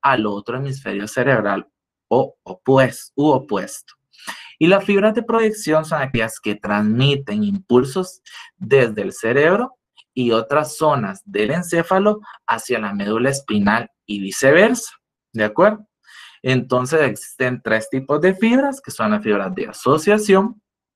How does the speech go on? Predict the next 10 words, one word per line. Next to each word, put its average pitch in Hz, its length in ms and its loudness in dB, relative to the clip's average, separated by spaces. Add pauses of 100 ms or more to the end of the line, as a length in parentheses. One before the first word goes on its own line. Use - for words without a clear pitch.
(260)
las 104 200 -14
fibras 101 360 -10
comisurales 143 840 0 (480)
y 156 300 0
las 104 280 -4
fibras 139 540 0
de 113 280 2
proyección 104 600 -2
como 101 380 -2
tal. - 160 -2